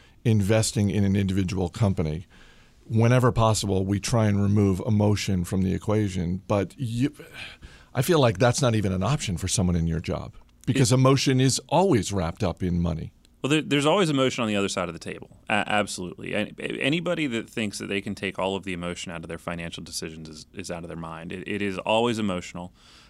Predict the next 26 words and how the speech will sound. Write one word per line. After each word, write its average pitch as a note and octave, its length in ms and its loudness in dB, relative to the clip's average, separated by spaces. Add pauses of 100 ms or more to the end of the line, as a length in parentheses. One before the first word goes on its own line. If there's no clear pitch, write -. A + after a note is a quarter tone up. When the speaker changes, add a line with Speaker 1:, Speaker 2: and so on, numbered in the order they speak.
(140)
Speaker 2:
um, F2 380 -4
and, G#2 260 -4
and G2+ 200 -4
kind A#2+ 180 -4
of G#2+ 80 -2
on A#2+ 380 0
the A#2 260 -4
edges A2+ 720 0
of, F#2 640 -4 (380)
of F#2+ 280 -2
market G2+ 400 -4
cycles G2 400 -4
are F#2 80 -4
where F#2+ 220 -4
we F#2 100 -6
think F2 200 -12
that - 120 -14
we G2+ 80 -12
make F2 220 -8 (300)
a F#2+ 80 -8
lot F2 380 -2
of, E2 80 -8 (180)
of F2 200 -14
benefit A2 380 -6
for - 120 -10
people. D3+ 360 -10